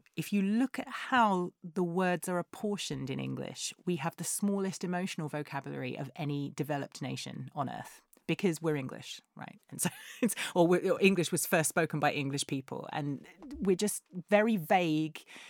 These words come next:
You know, when you look at other languages, they're much more specific in their emotional words. So, you know, like, German has Schadenfreude, which is to take joy in someone else's misfortune. That's a very specific word. Or, like, in Russian, there's this word, "Nena lublю," which means,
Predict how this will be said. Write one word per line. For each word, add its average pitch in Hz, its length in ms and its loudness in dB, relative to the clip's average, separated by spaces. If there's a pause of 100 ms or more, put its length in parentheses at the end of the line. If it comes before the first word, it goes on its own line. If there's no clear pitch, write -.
(200)
You 202 160 0
know, 151 100 2
when 175 140 2
you 208 80 4
look 233 240 2
at 220 160 2
other 208 200 2
languages, 175 460 0
they're 170 140 2
much 185 300 2
more 185 140 2
specific - 880 0
in 139 140 0
their 127 180 -2
emotional 127 540 -4
words. - 260 -8
So, 143 160 -4 (400)
you 165 140 0
know, 147 40 0
like, 139 320 -4
German 175 380 4
has 139 180 -4
Schadenfreude, 131 1000 0
which - 260 -10
is - 160 -6 (320)
to 143 100 -6
take 147 300 -6
joy 156 320 2
in 131 100 0
someone 139 320 -2
else's 131 340 -4
misfortune. 135 600 -4
That's 120 160 -8
a - 20 -8
very 143 140 -6
specific - 420 -4
word. 143 220 0
Or, 131 100 -4 (340)
like, 156 140 -2
in 165 160 0
Russian, 165 400 2
there's 139 220 -2
this - 240 -4
word, 147 180 -2
"Nena 151 300 2
lublю," 143 420 0
which 113 260 -6
means, 139 260 -4